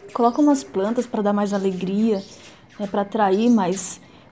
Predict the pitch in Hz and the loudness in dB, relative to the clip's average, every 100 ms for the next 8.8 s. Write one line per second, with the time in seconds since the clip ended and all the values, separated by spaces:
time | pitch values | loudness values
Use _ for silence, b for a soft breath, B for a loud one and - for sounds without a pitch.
0 | - 196 196 202 214 190 185 220 233 208 | -10 -6 -4 0 2 2 2 4 2 -2
1 | - 202 185 - 208 196 190 185 - 190 | -6 -4 -4 -6 -6 -6 -6 -10 -10 -8
2 | - 196 196 180 190 208 202 - - 185 | -6 -6 -6 -4 -4 -4 -6 -8 -10 -10
3 | - 170 196 196 B B B B B - | -8 -6 -8 -10 B B B B B 0
4 | 214 214 226 220 247 233 240 269 - 285 | 0 0 -2 2 0 2 0 2 2 4
5 | 294 330 269 208 202 208 196 180 175 156 | 2 2 0 0 -2 -4 -4 -2 -2 -2
6 | - - 170 196 208 202 208 220 220 214 | -6 -8 -8 -6 -6 -6 -6 -8 -6 -6
7 | 220 220 202 208 208 - 226 233 247 240 | -4 -4 -4 -4 -4 -4 -4 -2 0 0
8 | 202 208 208 - 220 208 208 233 | 0 -2 -6 -6 -4 -4 -2 -2